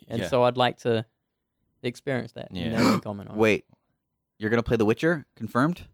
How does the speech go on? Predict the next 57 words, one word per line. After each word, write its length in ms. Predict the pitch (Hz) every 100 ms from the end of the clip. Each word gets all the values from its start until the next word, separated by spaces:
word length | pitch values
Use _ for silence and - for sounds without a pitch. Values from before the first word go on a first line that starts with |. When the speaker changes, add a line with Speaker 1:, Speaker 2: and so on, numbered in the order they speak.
| _ _
Speaker 1:
No, 280 | 139 135 123
I'll 120 | 120
play 180 | - 139
the 60 | 123
Cyberpunk. 400 | - - - 104
Speaker 2:
Yeah. 80 | 98
Speaker 3:
You 40 |
just 200 | 139 156
said 260 | 170 147 143 - -
Speaker 1:
I'll 100 | 123
Speaker 3:
you're 100 | 127
Speaker 1:
play 120 | 151
Speaker 3:
gonna 200 | 139 117
Speaker 1:
the 60 |
first 280 | - 127 123
person 220 | 131 117
Speaker 3:
No, 100 | 151 -
we 80 | 156
Speaker 1:
Cyberpunk. 20 |
Speaker 3:
got 180 | 147 147 151
it. 60 | 135
We 60 |
got 140 | 131 135
it 40 |
recorded. 480 | 135 - 147 131 120 _ _ -
You 100 | 127
said 400 | - 127 123 - _ _ _ _
Witcher's 520 | 131 139 147 143 - -
known 220 | 131 131
for 160 | 123 123
good 180 | 123 117
gameplay, 560 | 131 123 127 101 90
so 80 | -
Speaker 1:
Yeah. 60 | 117
Speaker 3:
I'm 80 | 110
gonna 140 | 113 120
have 140 | 113
to 80 | -
play 240 | - 117
it. 120 | 87 - _ _ _ _ _ _ _ _
Speaker 1:
Play 360 | 151 139 127 - _ _ _
Speaker 3:
You're 120 | 110
gonna 60 | 120
have 100 | 120
to 60 | 156
Speaker 1:
it, 20 |
Speaker 3:
play 80 | 131
Witcher. 200 | 127 113 151
Speaker 1:
Cyberpunk. 400 | 147 110 139 - _ -
<laughs> 480 | 214 - 170 - 151
Speaker 3:
That's 200 | 117 -
right. 180 | 110 - 147 - _ -
We 60 |
got 300 | 107 104 104
it 40 | - -
recorded. 420 | 110 104 85 - _ _ _
Email, 540 | 151 175 175 165 156